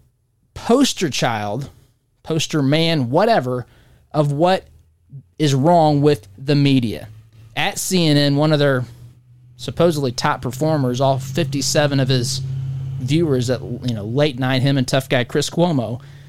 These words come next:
as they banter back and forth about God only knows what. But this guy is just a,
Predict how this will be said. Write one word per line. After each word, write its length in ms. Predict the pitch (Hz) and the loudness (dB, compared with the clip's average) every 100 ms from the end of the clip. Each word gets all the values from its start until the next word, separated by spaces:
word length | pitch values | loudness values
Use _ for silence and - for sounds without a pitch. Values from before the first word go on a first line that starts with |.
| - - | -20 -8
as 200 | 131 127 | -6 0
they 380 | 143 135 127 - - _ _ | 2 2 0 -4 -20 _ _
banter 500 | 123 143 151 147 147 | -8 -2 0 0 0
back 260 | 135 139 135 | 2 2 0
and 140 | 123 | -2
forth 280 | - 139 135 | 0 0 0
about 280 | 127 104 110 | 0 -2 0
God 200 | 135 143 | 0 2
only 180 | 131 127 | 2 2
knows 280 | 151 165 | 2 0
what. 280 | 123 101 - | -4 -10 -10
But 140 | 147 - - - _ _ _ | -12 -14 -20 -20 _ _ _
this 320 | 139 190 247 | 0 2 2
guy 540 | - 196 175 160 147 143 - _ - | 2 2 2 2 0 -2 -8 _ -2
is 320 | 156 143 - _ _ _ _ _ - | -2 -2 -8 _ _ _ _ _ -12
just 280 | 156 427 - _ _ _ _ | -6 -6 -6 _ _ _ _
a, 140 | - | -12